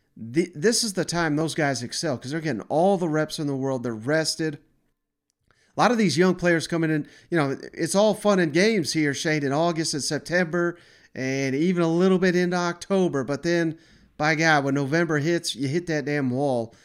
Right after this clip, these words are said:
I think that's what happened in Oxford. Now that they've had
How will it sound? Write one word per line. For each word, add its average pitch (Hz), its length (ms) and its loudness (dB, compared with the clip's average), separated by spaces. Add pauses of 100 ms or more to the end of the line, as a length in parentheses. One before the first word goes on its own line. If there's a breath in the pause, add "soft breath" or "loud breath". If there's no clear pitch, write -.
(260 soft breath)
I - 80 -14
think - 360 0
that's 185 260 0
what 170 100 0
happened 147 360 -2
in 131 100 -2
Oxford. 131 580 -6 (360 soft breath)
Now 147 280 0 (120)
that 147 160 -6
they've 139 180 -2
had 147 340 -2